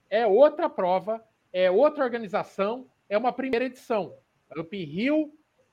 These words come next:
é, que teve problema lá em dois mil e dezenove, com frio, com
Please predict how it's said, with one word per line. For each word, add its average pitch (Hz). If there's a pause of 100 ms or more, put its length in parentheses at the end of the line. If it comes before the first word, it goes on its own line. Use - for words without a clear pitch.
(120)
é, 185
que 190
teve 233
problema 208
lá 190
em 185
dois 180
mil 175
e 165
dezenove, 170
com 147
frio, 190
com 135